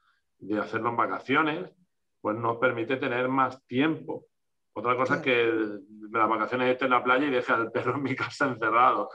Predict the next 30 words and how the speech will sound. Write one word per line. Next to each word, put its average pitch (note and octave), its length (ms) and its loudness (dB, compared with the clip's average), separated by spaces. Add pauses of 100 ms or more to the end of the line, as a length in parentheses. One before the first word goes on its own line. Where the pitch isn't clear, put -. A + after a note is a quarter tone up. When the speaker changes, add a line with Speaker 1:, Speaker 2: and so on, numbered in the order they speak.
(220)
Speaker 1:
Pero A2+ 180 0
si G#2+ 340 -2
Speaker 2:
<laughs> - 20 -14
Speaker 1:
realmente C3 500 0
tomamos A#2 380 0
las B2 160 2
vacaciones A#2 480 -2
como A2 240 -4
una A#2+ 200 2
oportunidad A#2+ 680 0 (440)
para A#2 300 4
poder B2 280 2
dedicarle B2+ 540 -2
más A#2 300 -4
tiempo C3+ 560 -4
en G#2 100 -6
este G#2+ 220 -6
periodo B2 380 0
difícil A#2+ 520 -2
de G#2+ 80 -2
adaptación G#2 500 -4
al A2+ 200 0
perro, B2+ 440 -2 (380)
puede B2 220 2
ser C#3 320 -4
muy, A#2+ 320 -4
pero C#3 240 0
que A2+ 100 -2
muy B2+ 400 -6
interesante. - 680 -12